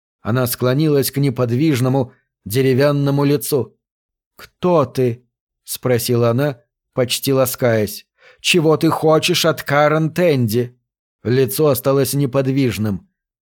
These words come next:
Это было полное сил лицо с дикими резкими чертами. Лицо мужчины в возрасте около сорока лет, с выдающимся крючковатым носом и широкими полными губами. «Чего ты хочешь?» снова спросила Амелия.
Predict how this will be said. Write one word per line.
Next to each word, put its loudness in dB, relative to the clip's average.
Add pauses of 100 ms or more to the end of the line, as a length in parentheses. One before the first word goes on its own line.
Это -4
было 0 (400)
полное 2
сил 0
лицо 0 (260)
с -8
дикими 0
резкими 0
чертами. -4 (240)
Лицо 0
мужчины 0
в 0
возрасте 0
около 2
сорока 0
лет, 2 (240)
с -4
выдающимся 0
крючковатым 0
носом 0 (180)
и 0
широкими 0 (220)
полными 2
губами. -2 (460)
«Чего 2
ты 0
хочешь?» 0 (120)
снова 0
спросила 0
Амелия. 0